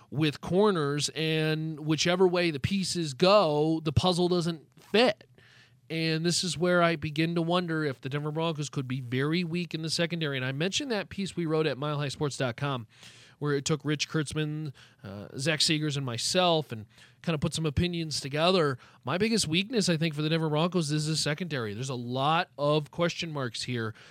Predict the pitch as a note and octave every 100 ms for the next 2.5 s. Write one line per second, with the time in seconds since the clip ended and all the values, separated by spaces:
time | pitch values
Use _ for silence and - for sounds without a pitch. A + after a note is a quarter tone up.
0 | - B2 B2+ A2 B2 C#3+ E3 F#3+ D#3+ F#3
1 | G#3+ G3 A#2+ - C#3 D3 C#3+ C#3 - D#3+
2 | D#3+ C#3+ C3 B2 A#2